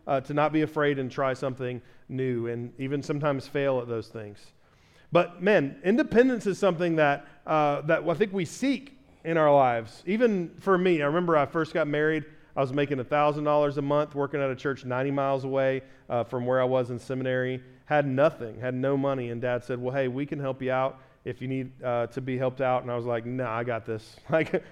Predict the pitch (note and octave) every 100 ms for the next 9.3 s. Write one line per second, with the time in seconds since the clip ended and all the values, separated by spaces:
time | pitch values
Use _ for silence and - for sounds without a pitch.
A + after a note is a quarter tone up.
0 | - E3 E3+ F3+ D3+ E3+ F3+ G3 G3 E3
1 | D3+ D3 A#2+ A2 B2+ A#2+ D3+ D#3 D3 D3
2 | C#3+ D3+ C#3+ C3 D#3+ - E3 D#3 E3 D#3
3 | D3 - - - C3+ B2+ B2 A#2+ C#3+ D3+
4 | E3 D#3+ D#3 D3 C#3 C3+ C#3 C#3 B2+ B2+
5 | A#2+ D3+ C#3+ C#3+ C#3 D3 C3 C#3 B2+ C#3
6 | B2 A2+ A#2 A#2+ A#2 A2 A#2+ G#2+ G#2+ -
7 | - E3 G#3 G3+ F3+ F#3 F3+ F#3+ F3+ C#3
8 | - - F#3+ E3+ E3+ F3+ D3+ D3 E3 D3+
9 | D#3 D3+